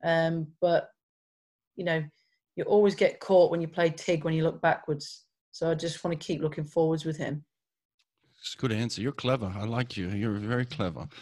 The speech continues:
Speaker 2: Um, so,
Speaker 1: Thank you.
Speaker 2: well, well, tell me this then. So what, it's, it's easy to figure out how to build an engine. It's easy to figure out how to build a person into what you want them to be, but there's obviously that, the mental side of it,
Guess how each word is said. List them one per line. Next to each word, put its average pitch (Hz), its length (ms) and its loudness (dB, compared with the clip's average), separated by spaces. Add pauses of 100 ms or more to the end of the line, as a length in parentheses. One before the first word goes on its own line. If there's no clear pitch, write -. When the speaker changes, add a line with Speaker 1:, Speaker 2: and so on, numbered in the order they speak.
(300)
Speaker 2:
Um, 131 540 8 (600)
so, 180 280 8
Speaker 1:
Thank 135 80 8
you. 151 40 8
Speaker 2:
well, 185 280 8
well, 170 140 10
tell 214 240 8
me 185 100 10
this 160 240 8
then. 113 200 8
So 170 200 4
what, 175 280 8 (600)
it's, - 420 2
it's 170 200 2
easy 160 520 8
to 135 180 2
figure 131 320 6
out 120 120 8
how 127 120 8
to 120 80 8
build 123 540 8
an 104 140 2
engine. 98 340 0
It's 104 160 -4
easy 123 280 2
to 98 80 -4
figure 107 280 0
out 110 80 4
how 113 80 0
to 107 100 2
build 104 320 2
a 87 60 -2
person 101 500 0
into 101 380 0
what 104 180 -2
you 98 60 -6
want 101 180 -2
them 98 140 -8
to 90 80 -14
be, 104 300 0
but 92 160 -4 (100)
there's 117 140 0
obviously 117 640 2 (420)
that, 104 320 4 (140)
the 110 60 -2
mental 110 420 2
side 92 320 2
of 92 100 -2
it, 104 160 -2